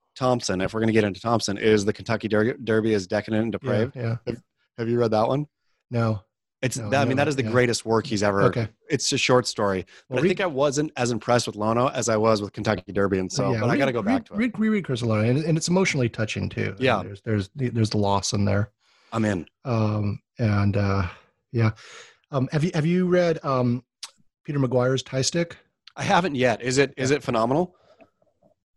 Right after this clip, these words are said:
Speaker 2: It's quite good. Yeah.
Speaker 1: Yeah.
Speaker 2: And, and, and, and Peter's just a force of nature. I'm gonna, got him set up for a, for a podcast coming up.
Speaker 1: Oh,
Speaker 2: Um,
Speaker 1: awesome.
Speaker 2: and then a podcast I did previously, Scott Laderman's book, uh, Empire of Waves,
Speaker 1: Okay.
Speaker 2: which is a history of politics and surfing.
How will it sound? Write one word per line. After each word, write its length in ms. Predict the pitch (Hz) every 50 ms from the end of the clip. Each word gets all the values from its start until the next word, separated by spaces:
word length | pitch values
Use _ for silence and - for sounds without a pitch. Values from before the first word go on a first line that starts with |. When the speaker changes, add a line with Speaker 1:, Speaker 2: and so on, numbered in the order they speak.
| _
Speaker 2:
It's 80 | - -
quite 180 | - 151 139 117
good. 180 | 127 113 143 - _ _ _ -
Yeah. 160 | 123 117 110
Speaker 1:
Yeah. 260 | 117 120 117 107 98 90
Speaker 2:
And, 40 | -
and, 180 | 127 123 123
and, 220 | 135 139 131 123 165
and 160 | 165 151 135
Peter's 420 | - 160 160 156 131 113 - - - _
just 200 | - 120 - 131
a 40 |
force 240 | - - 127 117 - -
of 60 | 107
nature. 240 | 104 104 104 - 113
I'm 80 | 110 110
gonna, 200 | 123 123 123 120 - _ _ - - - - - _ _
got 140 | 156 143
him 160 | 117 139 139 127
set 180 | - 131 117
up 160 | 110 110 104 -
for 200 | - 120 113 110
a, 260 | 110 110 104 107 - -
for 160 | - - 117
a 60 | 110
podcast 600 | - - 113 107 104 - 117 110 107 101 - -
coming 240 | - - 113 107 104
up. 220 | 101 101 104 - - _ _ _ _ _ _ _ -
Speaker 1:
Oh, 60 | 104
Speaker 2:
Um, 60 | 101
Speaker 1:
awesome. 400 | 92 90 90 110 107 104 110 - -
Speaker 2:
and 120 | 147 131 127
then 200 | 131 131 135 135
a 260 | 131 123 117 110 110
podcast 420 | - - 151 147 - 147 131 - 123
I 20 |
did 160 | 113 113 107
previously, 460 | - - 127 131 131 120 - 117 104 104
Scott 320 | - - - 131 135 127
Laderman's 500 | 135 120 113 117 123 120 113 110 104 -
book, 320 | - _ - 113 110 - - -
uh, 160 | 135 113 107 - -
Empire 340 | 120 120 - 123 120 117 113
of 80 | 104
Waves, 520 | 107 107 107 107 107 104 101 95 - - - _ _ _ _ _
Speaker 1:
Okay. 340 | 127 123 - 123 104 101 95 -
Speaker 2:
which 200 | 123 123 107 -
is 200 | 117 110 104 120
a 160 | 113 107 107
history 300 | 98 127 127 - - 123
of 80 | 110 -
politics 460 | - 120 113 113 - 120 110 - -
and 80 | 110
surfing. 440 | 101 - 110 107 107 - 110 101 95